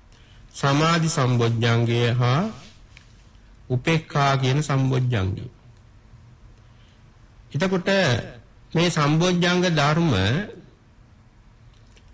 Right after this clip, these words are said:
මේ වෙලාවේ අපි වැඩෙනවද නැද්ද කියලාත් අපි ටිකක් ධර්මානුකූලව දැනගන්න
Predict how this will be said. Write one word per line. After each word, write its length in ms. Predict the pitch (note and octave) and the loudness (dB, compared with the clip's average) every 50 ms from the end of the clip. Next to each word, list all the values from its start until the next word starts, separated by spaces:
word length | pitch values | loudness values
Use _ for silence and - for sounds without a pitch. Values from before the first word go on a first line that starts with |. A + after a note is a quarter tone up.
| - - - - - | -20 -20 -20 -20 -8
මේ 200 | - D3+ E3 F3 | -4 0 0 2
වෙලාවේ 460 | F3 F3 E3+ E3 D#3+ D#3+ D#3 D#3+ D#3 D3+ | 2 2 2 2 2 2 2 2 0 0
අපි 200 | D3+ D#3 E3+ E3+ | 0 0 0 2
වැඩෙනවද 680 | E3 D3+ D3 D3 D3 D#3 D3+ C3+ G#2+ F2 D#2+ C#2+ D2+ - - - - - - - - - - - - - - - - B2+ | 2 4 4 4 4 2 2 2 2 0 -2 -2 -6 -8 -12 -16 -20 -20 -20 -20 -20 -20 -20 -20 -20 -20 -20 -20 -10 -4
නැද්ද 460 | C#3 C#3 C#3 C#3+ C3+ A#2 F2 D#2+ - D#2 - - - - - - - - - - - - - - - - - - - - - - - - - - - - - - - - - - - - - - - - - - - | -2 0 0 2 0 0 -2 -4 -6 -10 -12 -14 -18 -20 -20 -20 -20 -20 -20 -20 -20 -20 -20 -20 -20 -20 -20 -20 -20 -20 -20 -20 -20 -20 -20 -20 -20 -20 -20 -20 -20 -20 -20 -20 -20 -20 -20 -20 -20 -20 -20 -20 -10
කියලාත් 420 | - D3+ D3 C#3+ D3 D#3+ D#3 - D3+ | -4 -2 0 2 2 0 0 -2 -4
අපි 180 | C#3 - C#3 | -2 -2 -2
ටිකක් 500 | B2+ - C3+ C#3+ D#3+ F#3 - - D3 E3 - - - - - - - - - - - - - - - | -2 0 0 0 0 -2 -4 -8 -16 -20 -20 -20 -20 -20 -20 -20 -20 -20 -20 -20 -20 -20 -20 -20 -8
ධර්මානුකූලව 1000 | - G#2+ A2+ B2 B2 C#3 C#3+ D3 D3+ D3+ D3+ D3+ D3 - - C#3+ C#3+ C#3+ D3 D3 | -4 0 2 2 2 2 2 2 2 2 2 0 0 0 0 0 0 2 2 0
දැනගන්න 320 | C#3 B2+ A#2 A2+ A#2 G2+ | 2 2 2 2 2 2